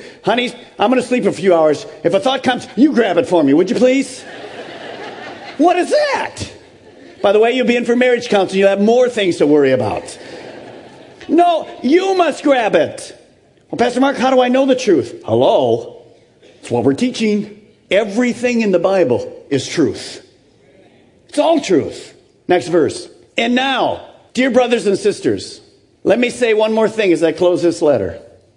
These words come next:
Here's what happens in our lives. Most of us have kind of a negative thinking pattern. So how can I change that? I had to get to the place in my life, and God's really been doing something to me in the last two months. I'm a perfectionist.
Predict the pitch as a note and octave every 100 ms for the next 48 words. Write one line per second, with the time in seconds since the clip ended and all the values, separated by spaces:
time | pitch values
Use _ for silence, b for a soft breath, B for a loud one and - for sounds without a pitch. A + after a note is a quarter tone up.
0 | _ - F3 D3 C#3 C3 B2+ A2+ A2+ G#2+
1 | G2+ G2 F2 - - - _ _ _ -
2 | F3+ G#3 E3+ C3 C3+ - - - C#3 C#3
3 | - E3 D#3+ C3 B2 C#3 D#3+ D#3 C#3+ C3
4 | - - C#3 B2+ G2+ G#2 F#2 F2 E2+ _
5 | _ _ - F3+ D3+ F#3 G#3+ F#3+ D#3+ -
6 | E3 C3 G#2+ F#2 E2+ - _ _ - E3+
7 | B3 B3+ G#3 A3+ G3 F#3 F3 D#3+ E3+ D3
8 | A#2 A#2+ C3+ D3 E3+ E3 G3 F#3 E3+ E3
9 | E3+ E3 C#3+ C#3 C3 B2+ A#2 A2+ - A2
10 | F#2 - - _ _ F#3 C#4+ A3 F3 D3
11 | C3 - F2 E2+